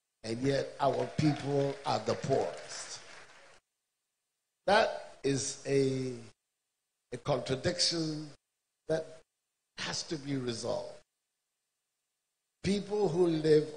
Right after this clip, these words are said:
on the world's richest space are the poorest people in the world.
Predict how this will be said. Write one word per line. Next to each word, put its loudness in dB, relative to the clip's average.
on -8
the -8
world's 0
richest 0
space -4
are -8
the -6
poorest -2
people -6
in -8
the -10
world. -10